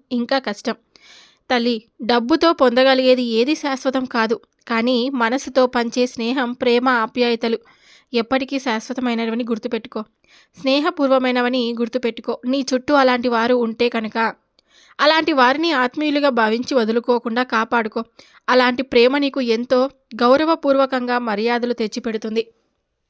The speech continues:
ఈరోజు నా మీద నమ్మకంతో ఒక పదకొండు నెంబర్ని నువ్వు తాకావు. ఎందుకు తాకావు అంటే, ఎందుకంటే నీ సాయి నీకు ఏది అడిగినా తక్షణమే తీరుస్తాడన్న నమ్మకంతో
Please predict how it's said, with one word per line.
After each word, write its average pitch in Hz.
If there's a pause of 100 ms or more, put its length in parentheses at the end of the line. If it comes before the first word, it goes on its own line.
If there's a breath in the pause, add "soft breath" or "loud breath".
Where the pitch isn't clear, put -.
(760 loud breath)
ఈరోజు 294
నా 330
మీద 285
నమ్మకంతో 262
ఒక 254 (1120 soft breath)
పదకొండు 330
నెంబర్ని 269
నువ్వు 247
తాకావు. 233 (520 loud breath)
ఎందుకు 311
తాకావు 285
అంటే, 233 (640)
ఎందుకంటే 359 (200)
నీ 277
సాయి 269
నీకు 339
ఏది 269
అడిగినా 277
తక్షణమే 269
తీరుస్తాడన్న 247
నమ్మకంతో 247